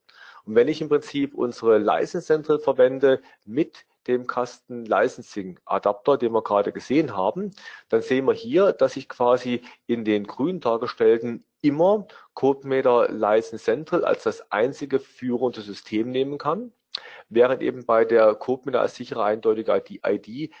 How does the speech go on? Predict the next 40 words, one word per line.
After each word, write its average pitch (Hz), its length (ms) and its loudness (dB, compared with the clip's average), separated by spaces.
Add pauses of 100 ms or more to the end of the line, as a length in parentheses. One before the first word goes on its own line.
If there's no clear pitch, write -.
(200)
ich 127 220 -12
das 120 180 -4
Legacy-System 98 840 -4
nehme. 80 320 -16 (320)
Aber 113 160 2
das 110 120 2
Schöne 170 380 2
ist, 185 240 -2 (240)
in 120 160 -2
allen 160 320 2
Migrationsszenarien, 135 1000 -2
die 113 100 -10
ich 107 80 -16
hier 104 140 -4
habe, 110 380 -2 (380)
habe 95 160 -2
ich - 240 -8
immer 156 280 2
nur 156 420 0
ein 117 220 0
System, 123 440 -6
was 107 160 0
ich 107 140 -16
betreiben 101 500 -2
muss, 85 200 -16
nämlich 87 180 -14
das - 200 -12
Legacy-System 143 840 -2
im 110 60 -4
Falle 107 300 2
von 104 300 -2 (280)
CodeMeter 104 420 -2
als 90 160 -4
sichere 95 340 -6
I 90 80 -6
D 160 300 -10 (580)
und 143 340 -2
die 107 60 -4
License 131 400 0
Central 175 580 0